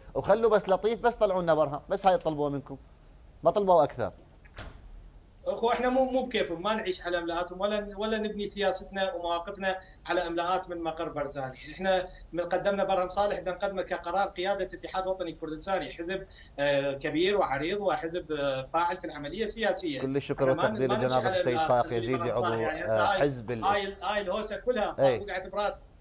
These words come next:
Speaker 2: برهم صالح والكاظمي، أصلا كرههم للكاظمي لقربه من برهم صالح. يعني، هذه المناكفات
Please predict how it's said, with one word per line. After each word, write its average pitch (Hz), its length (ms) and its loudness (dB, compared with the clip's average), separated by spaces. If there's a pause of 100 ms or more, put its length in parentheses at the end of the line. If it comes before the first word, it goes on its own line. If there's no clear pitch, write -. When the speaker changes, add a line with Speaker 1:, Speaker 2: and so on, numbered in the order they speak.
Speaker 2:
برهم 196 200 -6
صالح 208 320 -2
والكاظمي، 208 440 -4
أصلا 233 380 -2
كرههم 220 380 0
للكاظمي 226 600 -2 (220)
لقربه 202 1040 0
من 185 120 -2
برهم 160 320 -2
صالح. - 420 -10
يعني، 139 240 -8
هذه 208 340 0
المناكفات 170 680 -4